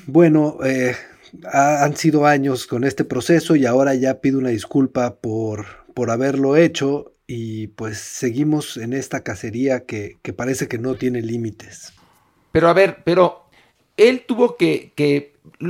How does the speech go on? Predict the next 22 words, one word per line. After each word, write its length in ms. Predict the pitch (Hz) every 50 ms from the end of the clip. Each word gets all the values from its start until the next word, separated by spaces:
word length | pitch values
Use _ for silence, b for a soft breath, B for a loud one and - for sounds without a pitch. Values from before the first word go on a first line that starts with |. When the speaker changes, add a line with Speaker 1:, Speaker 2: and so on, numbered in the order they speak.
| 175 139
Speaker 2:
ya 160 | 160 220 247
lo 140 | 285 311 285
ven-, 300 | 240 202 196 196 196 -
venía 300 | - 147 160 170 180 190
diciendo, 480 | 190 226 202 147 - 170 165 160 160 180
yo 100 | 170 185
me 80 | 185 185
acuerdo 340 | 180 - 175 180 175 165 -
cuando 200 | 135 131 131 135
yo 80 | 147 160
estaba 200 | 156 - 165 156
en 60 | 139
Dispara, 380 | 120 110 - - 147 143 139
Margot 380 | 139 139 135 131 123 135 139 120
Dispara, 600 | 143 143 - - - 147 127 127 147 160 B B B B B B B B B B _ -
que 400 | - 147 147 156 160 147 - -
decían, 840 | 113 135 131 110 - - 160 165 165 160 151 147 143 147 170 185 180 -
este, 760 | - 120 120 107 - - _ - 113 113 113 110 110 107 - _ _ _ _ _ _ _ _ _
pues, 300 | _ - 120 110 - - _ _ _ _ _ -
los 220 | 104 107 107 -
compañeros 720 | - 120 110 107 120 120 123 135 135 135 139 147 180 -
que 320 | - - 120 107 98 95